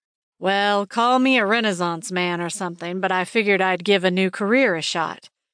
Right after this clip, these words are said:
try a new profession." She glanced at the shop again.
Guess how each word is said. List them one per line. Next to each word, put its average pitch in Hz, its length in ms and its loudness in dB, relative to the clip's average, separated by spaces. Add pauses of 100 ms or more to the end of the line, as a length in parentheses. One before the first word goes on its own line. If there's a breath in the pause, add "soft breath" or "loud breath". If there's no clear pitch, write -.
(160)
try 220 260 0
a 202 60 0
new 196 160 2
profession." 208 680 -2 (680)
She - 160 -10
glanced 285 360 -4
at 233 80 -18
the 233 60 -10
shop 233 340 -2
again. 196 400 -2